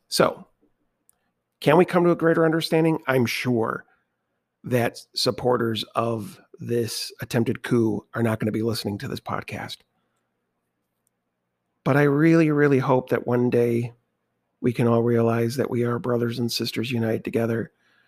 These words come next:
And ultimately, it would be great if we could feel that way as world citizens. But, um, of course,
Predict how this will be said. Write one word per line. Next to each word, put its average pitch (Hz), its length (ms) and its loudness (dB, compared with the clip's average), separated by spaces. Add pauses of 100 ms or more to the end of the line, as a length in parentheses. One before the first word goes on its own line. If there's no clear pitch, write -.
(300)
And 113 120 2
ultimately, 110 640 4
it - 60 -4
would - 120 -6
be - 100 -2
great 117 260 -2
if 117 140 -4
we 107 80 -4
could - 160 -4
feel 117 300 0
that 113 200 0
way 113 180 0
as 113 140 -4
world 117 280 -2
citizens. 110 680 -2 (1200)
But, 117 400 0
um, 110 500 0 (260)
of - 120 -10
course, - 440 0